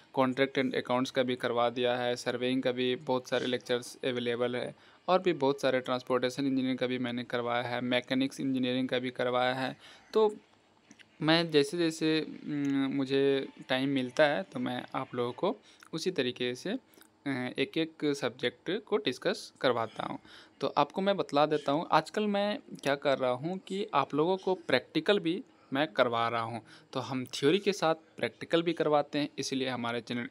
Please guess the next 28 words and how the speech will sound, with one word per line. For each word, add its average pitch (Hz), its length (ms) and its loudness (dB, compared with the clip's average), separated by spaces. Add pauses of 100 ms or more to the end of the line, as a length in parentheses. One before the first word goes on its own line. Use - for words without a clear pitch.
इंजीनियर 175 300 0
माइंड 170 240 -2
पर 156 260 0 (360)
आप 127 240 -2
बने 165 220 2
रहें 160 140 2
और 131 220 -4
चैनल 123 260 -4
को 226 200 -2 (200)
सब्सक्राइब 143 480 0
करें, 120 200 -6 (1400)
ताकि 127 280 -2 (140)
आपको 156 360 2
जो 143 240 2
आप 139 240 0 (100)
स्टडी 123 420 -2
कर 156 160 4
रहे 160 140 0
हैं 151 160 -6
वो 127 180 0
चीज़ें 127 360 -4 (760)
रियल 151 380 2
लाइफ 123 280 0
में 143 200 -2 (100)
लाइव 147 380 4 (120)
आपको - 320 0
देखना 131 400 -4 (260)
बहुत 170 260 2